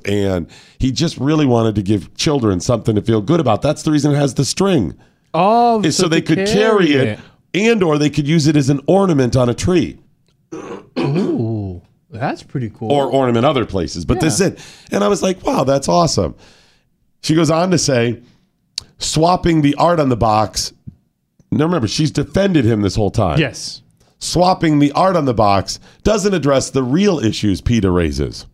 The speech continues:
Speaker 2: What are the real issues?
Speaker 1: But it does do a disservice to my uncle's art and legacy.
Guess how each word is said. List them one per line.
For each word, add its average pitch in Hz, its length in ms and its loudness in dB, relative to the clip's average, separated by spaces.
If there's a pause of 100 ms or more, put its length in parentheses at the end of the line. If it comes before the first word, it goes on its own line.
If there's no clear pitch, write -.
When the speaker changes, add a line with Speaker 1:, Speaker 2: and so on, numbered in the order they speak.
(1120)
Speaker 2:
What 135 180 -4
are 143 80 -2
the 139 80 -4
real 127 220 -4
issues? 123 560 -8 (460)
Speaker 1:
But 190 160 2
it 180 120 0
does 208 240 2
do 156 340 4
a 131 80 2
disservice 139 540 0
to 127 80 -2
my 123 140 2
uncle's 117 480 0
art 113 260 2
and 107 140 2
legacy. 87 500 0